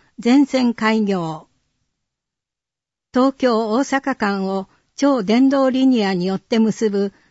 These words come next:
新たな新幹線、リニア中央新幹線の整備が進んでいます。三重県内では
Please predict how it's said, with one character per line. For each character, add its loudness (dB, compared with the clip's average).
新 2
た -2
な -2
新 0
幹 0
線、 -8
リ 6
ニ 4
ア -2
中 0
央 2
新 -2
幹 0
線 -2
の -2
整 0
備 -2
が -6
進 -6
ん 0
で -2
い -4
ま -6
す。 -20
三 6
重 4
県 2
内 0
で -4
は -4